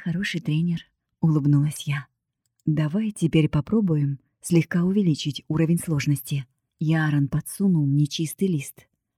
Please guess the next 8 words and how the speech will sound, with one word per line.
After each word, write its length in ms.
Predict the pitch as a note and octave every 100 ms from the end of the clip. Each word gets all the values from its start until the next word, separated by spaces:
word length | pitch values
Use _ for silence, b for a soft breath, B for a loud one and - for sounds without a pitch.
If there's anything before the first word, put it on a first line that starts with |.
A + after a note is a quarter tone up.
| _ -
Но 240 | F#3 F#3
вместо 400 | D#3+ F3 E3+ F#3+
того, 340 | G3 F3+ D3+ C#3 -
чтобы 300 | - F3+ E3+
спокойно 500 | - F#3+ - D#3 D#3
наблюдать 420 | D#3 D#3+ D#3 D#3
за 80 | F3+
тем, 360 | - D#3+ D3